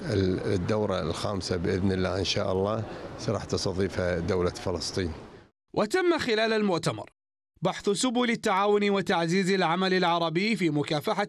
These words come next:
Speaker 2: الفساد ومشاركة المعلومات ذات الصلة بالفساد وتعزيز الجهود العربية في تجفيف منابع الفساد من خلال تبادل الخبرات والتجارب للحد من الفساد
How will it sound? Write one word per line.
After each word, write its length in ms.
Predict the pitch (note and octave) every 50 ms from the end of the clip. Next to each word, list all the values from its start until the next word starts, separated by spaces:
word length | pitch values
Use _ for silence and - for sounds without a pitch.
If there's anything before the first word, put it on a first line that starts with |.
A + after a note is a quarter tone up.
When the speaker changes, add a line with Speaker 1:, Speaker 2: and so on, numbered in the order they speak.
| -
Speaker 2:
الفساد 500 | G#3+ F#3+ E3 F#3+ E3 - C#3 A#2 G#2 - - _ _ _ _ _ _ _ _ _ _ _ -
ومشاركة 760 | A#2+ C3 C#3+ C#3+ C#3 - D3 C#3+ F3 F#3 - F#3 F3 - F#3
المعلومات 680 | F3 E3+ E3+ E3 D3 D3+ E3 D#3+ E3 F#3+ G3+ - -
ذات 280 | E3 C3+ C3 B2+ B2 -
الصلة 360 | D#3 - - G3 F#3+ F#3+ F3 E3
بالفساد 680 | F3 E3 D#3+ E3 D#3 D#3+ D3+ - - G3+ G#3 G#3+ F3 - - _ _ _ _ _ _ _ _ _ -
وتعزيز 500 | - A#2 F3 D3+ D#3+ F3 G3 G#3 F#3 G3
الجهود 440 | G#3 F#3+ F3 A3+ A3+ C4 C4+ A3 A#3+
العربية 680 | A#3+ A3 G#3 G3+ F#3+ F3 E3 E3+ G3 G3+ G#3 G3+ -
في 300 | - G3+ E3+ E3+ F#3 F3
تجفيف 500 | F3 F3+ D#3+ C3+ - - G3 G3+ G3+ F3
منابع 500 | F#3+ E3+ D#3+ D#3+ E3+ F#3 G3 F#3+ F#3 F#3+
الفساد 520 | G3 E3 G#3 F#3+ D#3+ - C3 A2+ - - - _ _ _ _ _ _ _ _ _ _ -
من 180 | F#3+ B3 B3+
خلال 400 | B3+ - D4 E4 E4+ F4 E4+ D4
تبادل 460 | G#3 - G3+ F3 F#3 G3 G3 G3 F#3+ F#3+
الخبرات 580 | F#3 E3 - F3 E3 D3+ D#3 E3+ F#3+ G3+ - G3+
والتجارب 760 | A#3 D4 C4 E3+ A#2 - C3 C3 B2+ D3+ E3 F3+ F3+ F3 E3
للحد 460 | E3+ D#3+ E3 D3+ - G3 G3 F3 E3+
من 200 | F#3+ F3+ F3+ E3+
الفساد 640 | D#3+ D#3 C#3+ D#3+ D#3+ D3+ - G#3+ G3 D3+ A#2+ B2